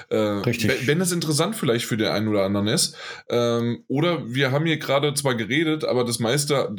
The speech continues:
Speaker 1: äh, die, die sich dafür interessiert haben, haben einfach nur genickt und haben gesagt, „Ja klar, was wollt ihr eigentlich? Das, das machen wir doch schon seit Jahren so.“
Speaker 2: Mhm.
Speaker 1: Ähm, aber zum Beispiel, was ich jetzt gemacht habe in den letzten zwei Jahren, zweieinhalb Jahren, seitdem ich hier in meinem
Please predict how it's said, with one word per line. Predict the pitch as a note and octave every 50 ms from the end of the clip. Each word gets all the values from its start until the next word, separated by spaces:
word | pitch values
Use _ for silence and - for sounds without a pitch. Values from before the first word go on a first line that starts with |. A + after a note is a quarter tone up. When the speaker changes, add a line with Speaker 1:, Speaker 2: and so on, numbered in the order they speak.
| F#2+
Speaker 1:
äh, | G#2+ A#2+ B2 A#2 A2+ A#2 -
die, | C3+ C#3 B2
die | B2+ D3 D3+ D3 C#3+ - D3 C#3+ - - A#2
sich | B2 C#3 C3+
dafür | - C#3 - - D3
interessiert | C3+ A#2+ A2+ B2+ B2+ C#3+ E3+ E3 C#3+ D#3+
haben, | C#3+ C#3 C#3 C#3
haben | C#3 C3 C3
einfach | A#2 C3 C3+ D#3
nur | C#3+ C#3 B2+
genickt | C3 B2 B2 D3 D#3 - - C#3+
und | C3 C3
haben | B2+ C3
gesagt, | C3 B2+ C3 C3 B2 - - - - - -
„Ja | B2+ B2
klar, | A#2+ - C#3 C#3+ C#3
was | B2 A2+ - C3
wollt | C#3 C#3+ C#3+
ihr | A#2+ -
eigentlich? | E2 F#2+ G2+ G#2 A2 A#2+ B2
Das, | - B2+ A2+ -
das | A2+ A2 G#2+
machen | A#2 B2 C#3
wir | C#3+ C3+
doch | B2+ B2
schon | - C#3 B2 A#2
seit | A#2+ A2 A2
Jahren | A#2 A#2 B2 A#2+ G#2+ G2+ F#2
so.“ | F2+ E2 D#2 - - - - - - - -
Speaker 2:
Mhm. | D#3 B2 A2 A2 A#2
Speaker 1:
Ähm, | A#2 A#2 A2 G#2+ G#2+ A2 G#2+ - - - - - - _
aber | - B2+ B2 B2 A2+ G2+
zum | - C3 C3
Beispiel, | C3+ C#3+ D#3 - - E3 D3+ -
was | C3 C3 C#3+
ich | D3 D3
jetzt | F3 D3+ - -
gemacht | C3+ B2 C3 C#3+ C#3+ -
habe | C#3+ C3+ C3 B2+ B2+
in | A#2
den | B2 A#2+
letzten | A#2 A#2 A#2 - - C3+ B2 A#2 - - _ _ _ _ _
zwei | - - - - - A2 A2 B2+
Jahren, | D#3 D#3 C#3+ C3 C#3 D3 D3 D3
zweieinhalb | C#3+ - - B2 C3 C3+ C3 B2 - A#2+
Jahren, | A#2 A#2+ C3 C3+ B2+
seitdem | A#2+ A#2+ - B2+ B2 B2+
ich | B2+ B2
hier | - - B2+ B2+ B2+ -
in | - A#2+
meinem | A#2 A2+ A2 A2+ A2+ A2+ A2 A2